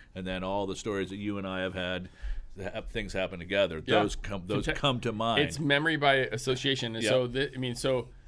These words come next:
Speaker 2: um, so I work at a church,
Speaker 1: Yep.
Speaker 2: right? And I,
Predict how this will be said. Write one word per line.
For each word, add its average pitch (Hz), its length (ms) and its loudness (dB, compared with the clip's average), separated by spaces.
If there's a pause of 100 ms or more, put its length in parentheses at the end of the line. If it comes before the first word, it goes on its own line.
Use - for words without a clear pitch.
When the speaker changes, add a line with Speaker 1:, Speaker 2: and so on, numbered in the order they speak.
(160)
Speaker 2:
um, 113 640 0 (160)
so 123 180 0
I 113 100 -2
work 120 220 -2
at 135 80 0
a 143 60 0
church, 120 440 -4
Speaker 1:
Yep. 110 280 2 (160)
Speaker 2:
right? 117 300 -2
And 110 340 -4 (120)
I, 131 460 0